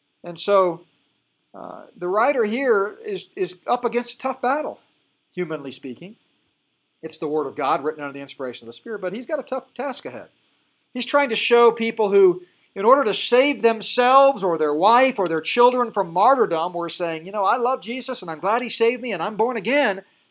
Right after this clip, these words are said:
but I'm gonna not show up on Sundays." That's why later in the book of Hebrews it says, "Don't forsake the assembling of yourselves together."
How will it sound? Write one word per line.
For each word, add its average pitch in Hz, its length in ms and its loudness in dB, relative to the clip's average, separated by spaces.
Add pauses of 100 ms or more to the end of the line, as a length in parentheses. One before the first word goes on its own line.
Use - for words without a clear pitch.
(280)
but 170 100 -14
I'm 262 180 -8
gonna 302 200 -6
not 202 340 0
show 202 280 2
up 202 200 6
on 139 160 -4
Sundays." 139 240 -10
That's 208 160 -4
why 202 160 4
later 196 300 4
in 185 80 -4
the 175 40 -8
book 180 140 -6
of - 80 -16
Hebrews 196 280 -8
it 160 60 -8
says, 175 160 -6
"Don't 233 280 2
forsake 269 500 0
the 214 100 -2
assembling 165 460 -4
of 143 140 -4
yourselves 131 420 -8
together." 104 380 -16